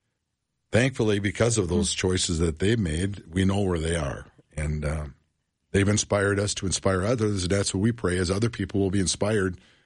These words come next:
Speaker 1: by the message that they have. Their, their legacy is just actually starting and getting stronger. So Jameson, uh, in his last sermon, this is what he said. He used the verse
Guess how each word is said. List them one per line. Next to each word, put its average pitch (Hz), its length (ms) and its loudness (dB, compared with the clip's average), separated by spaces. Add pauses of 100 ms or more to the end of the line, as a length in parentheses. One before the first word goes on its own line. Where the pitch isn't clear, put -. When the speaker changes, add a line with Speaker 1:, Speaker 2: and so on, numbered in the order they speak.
(160)
Speaker 1:
by 92 100 0
the 85 80 -2
message 92 420 0
that 87 80 2
they 80 160 0
have. 87 220 0
Their, 113 160 2
their 110 220 0
legacy 110 600 0 (420)
is 87 140 0
just - 440 -2 (280)
actually 95 320 0
starting 90 480 -2
and 71 120 -6
getting 82 220 0
stronger. 80 600 -2 (200)
So 67 440 -4 (640)
Jameson, 117 680 2 (100)
uh, 85 260 -2
in 92 140 2
his 92 160 2
last 101 280 2
sermon, 110 560 0 (560)
this 90 200 -2
is 87 100 2
what 85 160 2
he 82 80 0
said. 71 340 -2 (840)
He 90 80 2
used 92 200 2
the 104 60 0
verse 92 500 0